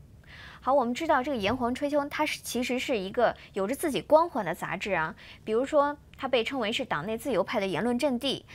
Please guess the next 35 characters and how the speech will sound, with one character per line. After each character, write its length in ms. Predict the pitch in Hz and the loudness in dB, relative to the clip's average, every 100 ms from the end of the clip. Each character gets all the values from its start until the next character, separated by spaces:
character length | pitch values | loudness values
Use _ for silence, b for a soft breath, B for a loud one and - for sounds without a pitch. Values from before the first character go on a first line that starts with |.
| B B | B B
呃， 240 | 220 208 | 0 0
甚 180 | 240 285 | 0 -2
至 80 | 254 | -2
是 160 | 277 | -2
被 180 | 247 208 | 0 0
习 220 | 220 - | 0 -6
仲 180 | 220 262 | -2 -2
勋 240 | 247 269 277 | -2 -4 -6
称 240 | - 330 | -6 0
赞 220 | 330 226 - | 2 0 0
办 140 | 269 220 | 0 0
得 80 | |
不 160 | 190 180 | -2 -4
错 240 | 214 262 | 0 0
等 240 | 208 147 202 | 0 -2 0
等。 180 | 214 - - B B B B | -2 -2 -14 B B B B
啊， 180 | 311 285 | 2 2
其 160 | - | 0
实 100 | 339 | -4
细 160 | 381 339 | -2 -2
心 160 | 320 370 | -2 0
的 120 | 320 | 0
人 120 | 208 | 0
会 160 | 277 294 | 2 2
发 240 | 311 320 | 4 2
现， 300 | 330 262 180 - | 2 0 -2 -8
那 100 | 302 | -4
么 80 | 269 | -2
《炎 200 | 226 208 | 0 0
黄 280 | 285 233 247 | 0 0 -2
春 200 | 262 294 | -4 -4
秋》 140 | 294 294 | 0 2
被 320 | 302 247 185 | 4 4 4
整 260 | - 190 - | 0 -4 -2
肃 340 | - 349 226 | 0 2 0